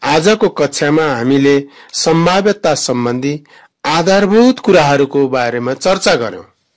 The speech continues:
र यसको सूत्रहरूसम्मका कुराहरू गर्यौं।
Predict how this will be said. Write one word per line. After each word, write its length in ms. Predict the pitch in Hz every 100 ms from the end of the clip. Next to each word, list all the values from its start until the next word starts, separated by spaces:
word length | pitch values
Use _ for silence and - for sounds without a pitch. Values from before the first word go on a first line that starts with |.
| _ _ - _ -
र 120 | 135 139 135 123 117 - _ _ _ -
यसको 320 | 170 170 175
सूत्रहरूसम्मका 1120 | 156 - 208 226 170 156 170 - 196 220 220 160
कुराहरू 480 | - 120 113 135 190
गर्यौं। 300 | 196 135